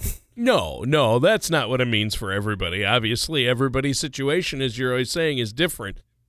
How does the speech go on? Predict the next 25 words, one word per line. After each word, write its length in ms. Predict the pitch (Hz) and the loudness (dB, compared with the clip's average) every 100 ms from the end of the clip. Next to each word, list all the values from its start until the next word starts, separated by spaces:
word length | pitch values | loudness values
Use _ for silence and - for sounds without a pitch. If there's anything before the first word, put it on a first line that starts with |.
| _ _ 156 | _ _ 0
Uh, 180 | 156 156 | 2 4
but 180 | 185 - | 2 2
sometimes 440 | 247 220 190 170 | 0 2 0 0
it 140 | 147 | 0
does 240 | 139 147 143 | 4 4 4
seem 220 | 165 143 | 2 2
harder 360 | 131 147 143 131 | 4 4 4 2
to 80 | 123 | 2
make 240 | 123 127 | 2 0
new 140 | 127 113 | -2 -4
friends 560 | - 127 113 117 110 | -2 0 0 0 -4
a-, 320 | - 127 117 139 | -6 -8 -8 -2
as 200 | 135 120 | -2 0
you 100 | 117 | 0
get 160 | 120 | 2
older. 480 | 135 190 135 120 113 - _ _ 131 | 4 6 4 2 0 -6 _ _ 0
Uh, 280 | 127 120 117 | 2 2 0
kids 360 | - 226 214 151 | 2 2 2 0
just 360 | 131 185 - - | 0 0 2 2
seem 340 | 175 165 143 | 2 2 0
better 440 | 113 135 214 185 | 2 2 2 4
at 220 | 127 95 90 | 2 0 -4
it, 80 | 82 | -4
right, 280 | 117 147 - | -2 -4 -4
Chris? 340 | 185 208 | -6 -4